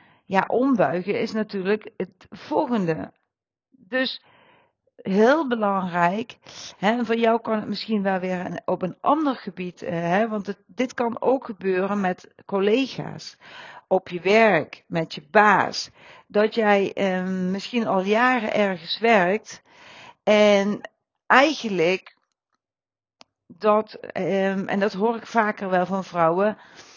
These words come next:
dat ze eigenlijk, eh, geen kleur bekennen, omdat ze eigenlijk m-, m-, op zijn gegaan op een gegeven moment in het,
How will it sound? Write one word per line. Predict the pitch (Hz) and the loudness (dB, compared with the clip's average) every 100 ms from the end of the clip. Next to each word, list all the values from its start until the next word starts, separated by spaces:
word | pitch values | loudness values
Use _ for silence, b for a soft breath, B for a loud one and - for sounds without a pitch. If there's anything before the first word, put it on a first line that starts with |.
| B - | B -4
dat | 233 247 | -2 0
ze | 240 | 0
eigenlijk, | - 262 247 233 202 - | 0 0 0 0 0 0
eh, | 202 196 | 0 0
geen | 196 277 247 | 0 0 -2
kleur | 226 302 254 | -2 -2 -2
bekennen, | 175 190 165 160 160 - | -4 -4 -2 -2 -4 -2
omdat | 208 208 233 | -2 0 -2
ze | - | -2
eigenlijk | 226 240 254 226 202 | 0 0 0 0 -2
m-, | 208 202 | -2 -6
m-, | 202 - _ | -6 -10 _
op | - 262 | -6 -6
zijn | - 214 190 | -2 -4 -4
gegaan | 185 165 175 180 214 214 | -6 0 2 4 2 -2
op | 208 | -4
een | |
gegeven | 202 - 220 208 202 202 | -6 -4 0 0 0 -4
moment | 190 185 190 196 | -2 0 -2 -4
in | - 208 | -6 -2
het, | 202 | -2